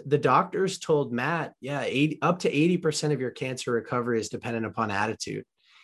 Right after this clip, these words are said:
And I just thought, "Wow." I mean, our bodies respond so much to how we decide to look at the world. And that renewed perspective is so important for you as a father, for me as somebody who's younger and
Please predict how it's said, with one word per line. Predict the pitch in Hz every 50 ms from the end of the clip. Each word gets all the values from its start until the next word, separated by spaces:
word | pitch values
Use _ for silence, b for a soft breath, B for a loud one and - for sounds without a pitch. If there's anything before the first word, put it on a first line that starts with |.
| b b b
And | - 127 135
I | 143 156
just | 151 - 160 143 - -
thought, | 151 131 117 107 110
"Wow." | 110 107 - - 156 143 117 107 95 92 _ -
I | 131 123
mean, | 117 117 117 113 113
our | - 131 147 147 139
bodies | 143 127 123 135 143 147 147 143 139 -
respond | 147 127 - - - - 127 117 117 110 104
so | - - - - - 160 156 160 156
much | 143 135 135 127 104 92 - - - - _ _ _ _ _ _ _ _ -
to | 151 131
how | 113 135 127 127 131
we | 131 127
decide | 117 - 117 - - - 123 123 120 -
to | 117 113
look | 107 120 117 -
at | - -
the | 110 101
world. | 95 110 113 113 101 98 95 - - -
And | 120 123
that | 131 143 - 139
renewed | 147 135 131 131 131 135 127 -
perspective | - - 120 - - - 123 120 113 - - 117 104
is | 110 107 107 -
so | - 139 131 120
important | 117 113 - 123 123 117 - - 104 - B B B B B
for | - -
you | 139 143 156 170
as | 160 151 147
a | 143
father, | 127 - - 123 127 131 131 143 135 139
for | 143 139 - 135
me | 123 123 127 127
as | 127 127 - -
somebody | 127 123 120 123 127 123
who's | 110 123 120 107 107
younger | 107 113 113 123 127 117 131 127 123
and | 120 113 110 110